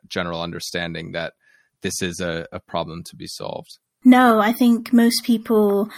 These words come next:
Speaker 2: kind of have never heard of these parasites or
Speaker 1: Yeah.
Speaker 2: considered,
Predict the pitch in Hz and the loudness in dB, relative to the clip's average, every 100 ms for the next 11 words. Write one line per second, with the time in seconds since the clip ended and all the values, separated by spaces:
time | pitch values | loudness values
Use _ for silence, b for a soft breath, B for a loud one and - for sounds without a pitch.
0 | B B B - 208 196 196 - 220 202 | B B B -2 0 2 0 -2 0 0
1 | 196 190 185 196 240 220 214 208 196 - | 2 2 2 2 4 4 2 0 -4 -2
2 | 190 190 - 190 185 190 - 208 202 208 | -2 -2 -4 -4 -4 -4 -6 -2 -2 -2
3 | - 214 220 220 208 190 202 | -2 -2 2 2 2 0 -2